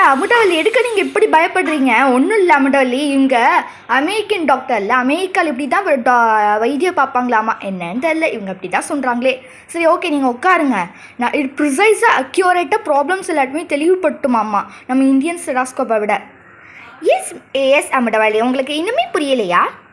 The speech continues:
ஆனா, அது என் பேர் அமுதவள்ளி. உங்களுக்கு எப்படி தெரியும்? ஆ, உங்களோட ஃப்ரெண்ட் ஃபியாரா சொன்னாங்க. ஆ, இப்படியாக்கு? சரி, சரி.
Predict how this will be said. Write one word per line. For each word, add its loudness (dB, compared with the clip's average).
ஆனா, 0
அது 2
என் 0
பேர் 2
அமுதவள்ளி. 2
உங்களுக்கு 0
எப்படி 0
தெரியும்? 0
ஆ, 2
உங்களோட 0
ஃப்ரெண்ட் -4
ஃபியாரா 2
சொன்னாங்க. -2
ஆ, 2
இப்படியாக்கு? 0
சரி, -2
சரி. 0